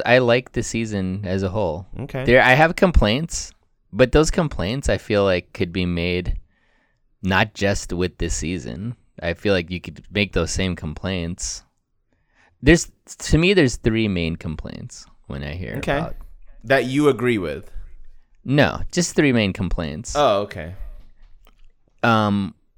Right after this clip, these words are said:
Speaker 1: one is that the show was rushed. The story was rushed.
Speaker 2: Okay.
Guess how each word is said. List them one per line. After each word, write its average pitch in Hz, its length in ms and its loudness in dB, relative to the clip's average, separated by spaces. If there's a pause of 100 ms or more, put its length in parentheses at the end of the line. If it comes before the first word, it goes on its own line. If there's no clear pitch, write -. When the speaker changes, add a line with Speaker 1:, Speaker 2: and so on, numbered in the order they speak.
(140)
Speaker 1:
one 127 420 0
is 107 280 -2
that 107 200 2
the 95 80 -4
show 98 300 -2
was 90 180 -8
rushed. - 560 -10 (120)
The 107 100 -8
story 101 420 2
was 85 220 -8
rushed. - 420 -14 (240)
Speaker 2:
Okay. 98 340 -8